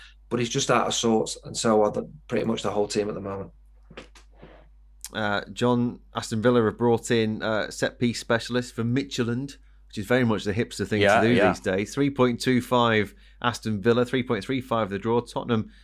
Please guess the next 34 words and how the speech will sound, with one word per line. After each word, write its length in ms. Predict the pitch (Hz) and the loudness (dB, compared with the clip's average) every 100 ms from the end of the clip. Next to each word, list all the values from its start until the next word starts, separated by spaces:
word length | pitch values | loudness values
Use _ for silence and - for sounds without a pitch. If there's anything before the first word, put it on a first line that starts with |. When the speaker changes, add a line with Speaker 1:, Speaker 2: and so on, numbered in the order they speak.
| _ - | _ -10
Speaker 2:
two 180 | - 202 | -6 -2
point 280 | 185 165 | 0 0
one 360 | 131 147 147 131 | 2 4 4 2
to 120 | 123 | -2
win 180 | 135 131 | 0 0
at 60 | 90 | 2
home, 260 | 113 131 123 | 4 4 2
above 280 | 104 117 | 2 0
even 280 | 156 135 120 | 0 -2 0
money, 360 | 120 120 107 101 - - - | 2 2 0 -4 -18 -20 -10
uh, 200 | 107 107 | -2 -2
to 140 | 98 110 | -2 0
win 160 | 113 | 0
at 60 | 104 | 2
home, 180 | 107 110 | 2 2
and 200 | 104 95 - | -2 -4 -4
quite 300 | 131 135 - | 0 0 2
rightly 460 | 117 113 - 92 - | 2 0 -2 -8 -10
too, 320 | - 131 117 120 | -2 0 0 -2
'cause 180 | 104 107 | -4 -2
they've, 200 | 101 95 | -2 -2
they've 260 | 110 117 - | -2 -2 -2
shipped 260 | 127 - | -6 -6
three 220 | - 107 98 | -4 -4 0
goals, 400 | 107 101 95 - - - - - | 0 0 -4 -12 -20 -20 -20 -6
uh, 160 | 101 95 | -2 -2
quite 260 | - 107 | -2 -2
regularly 600 | 98 117 98 107 98 101 107 107 | 0 0 2 0 2 0 -2 -4
in 140 | 107 | -4
the 80 | 104 | -2
last 240 | 104 92 | -2 -4
few 200 | - 98 | -6 -4
weeks. 460 | 98 110 - - - | -2 -4 -6 -12 -6
Um, 280 | 117 120 | -4 -4